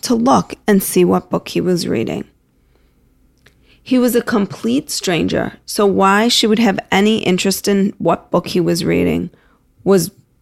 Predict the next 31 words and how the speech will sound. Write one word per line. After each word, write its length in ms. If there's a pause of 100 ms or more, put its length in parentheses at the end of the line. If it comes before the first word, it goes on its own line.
foreign 400
to 140
her. 320 (1300)
As 160
it 140
turns 420
out, 320
he 220
was 200
reading 320
The 80
Count 440
of 120
Monte 280
Cristo, 560 (400)
which 180
was 160
a 60
movie 600
that 200
Laura 480
and 140
her 100
father 380
used 220
to 100
watch 340
together 480 (400)
all 460
the 120
time, 520